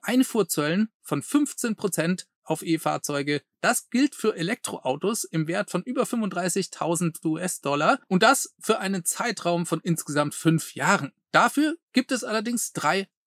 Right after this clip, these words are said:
Hauptvoraussetzungen. Zum einen muss der Hersteller über fünfhundert Millionen U-S-Dollar investieren.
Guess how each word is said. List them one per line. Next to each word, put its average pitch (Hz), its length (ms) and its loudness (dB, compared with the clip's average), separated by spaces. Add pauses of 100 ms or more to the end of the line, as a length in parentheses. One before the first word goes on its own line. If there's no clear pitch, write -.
(120)
Hauptvoraussetzungen. 160 1160 -2
Zum 175 120 0
einen 220 300 2
muss 190 220 0
der 208 160 0
Hersteller 165 500 -2
über 202 220 2
fünfhundert 226 500 -4
Millionen 170 460 -2
U-S-Dollar 170 640 0
investieren. 156 720 -4